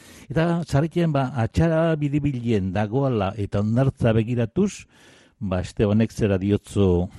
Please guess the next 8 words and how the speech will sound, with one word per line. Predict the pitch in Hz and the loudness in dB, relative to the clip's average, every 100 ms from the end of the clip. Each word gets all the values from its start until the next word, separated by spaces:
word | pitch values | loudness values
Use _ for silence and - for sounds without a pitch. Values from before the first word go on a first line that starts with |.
| - - - | -18 -18 -6
Ainesi, | 101 104 - 147 - - - - _ _ _ _ _ _ _ _ - | -2 0 0 -2 -4 -14 -20 -20 _ _ _ _ _ _ _ _ -2
han | 117 139 - - _ _ _ _ _ _ | -2 -2 -6 -16 _ _ _ _ _ _
ez | 104 95 | -6 -2
daukazu | 104 104 - 90 - 107 95 - _ _ - | 0 0 -2 -8 -2 -4 -4 -12 _ _ -12
Alemanian, | - 101 104 101 85 78 - _ | -6 -2 0 -2 -2 -6 -12 _
hau | 117 143 - | -2 -2 -2
ez | 113 98 | -4 -2
daukazu | 104 92 85 104 | -4 -6 -4 -4